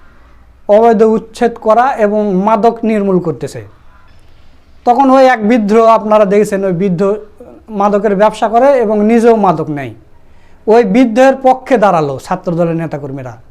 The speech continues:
যখন ওই বৃদ্ধকে একবার তাড়িয়ে দিয়েছে, আবার আসে, আবার তাড়িয়ে দিয়েছে, আবার আসে, লাঠি দিয়ে যখন পিঠে তাড়িয়ে দিয়েছে, তখন এটা সোশ্যাল মিডিয়ায় এরা ভাইরাল করেছে,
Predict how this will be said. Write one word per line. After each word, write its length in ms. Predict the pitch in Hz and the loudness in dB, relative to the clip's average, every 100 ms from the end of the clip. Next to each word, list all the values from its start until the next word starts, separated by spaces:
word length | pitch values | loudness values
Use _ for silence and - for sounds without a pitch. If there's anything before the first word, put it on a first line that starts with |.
| - - - _ 170 180 | -20 -20 -20 _ -4 0
যখন 320 | 226 269 262 | 0 2 2
ওই 100 | 233 | 2
বৃদ্ধকে 520 | 208 226 254 240 254 | 2 0 0 2 2
একবার 480 | 240 247 214 208 233 | 2 0 -2 0 0
তাড়িয়ে 340 | 247 220 226 | 2 2 2
দিয়েছে, 240 | 208 220 247 | 2 2 2
আবার 260 | 220 233 | 2 2
আসে, 240 | 220 202 220 | 2 0 0
আবার 220 | 202 226 | 0 0
তাড়িয়ে 260 | 233 214 208 | 2 0 0
দিয়েছে, 200 | 196 202 | -2 0
আবার 240 | 208 214 | 2 2
আসে, 300 | 196 196 196 - - - - | 0 -4 -8 -10 -20 -20 -6
লাঠি 320 | 190 220 262 | -2 -2 0
দিয়ে 200 | 226 240 | 2 2
যখন 240 | 226 226 202 | 2 -2 -2
পিঠে 240 | 233 233 | -2 0
তাড়িয়ে 280 | 233 226 220 | 2 2 2
দিয়েছে, 460 | 208 208 233 233 240 - - - - - | 2 0 0 -4 -6 -20 -20 -20 -8 -2
তখন 380 | 226 247 240 233 - | 0 2 0 -4 -4
এটা 260 | 208 233 | 0 2
সোশ্যাল 340 | 226 240 233 233 | 0 -2 -2 0
মিডিয়ায় 360 | 208 202 208 | 0 2 2
এরা 280 | 220 202 208 | 2 0 0
ভাইরাল 340 | 160 175 156 139 | 0 -2 -2 -4
করেছে, 320 | 135 127 | -10 -14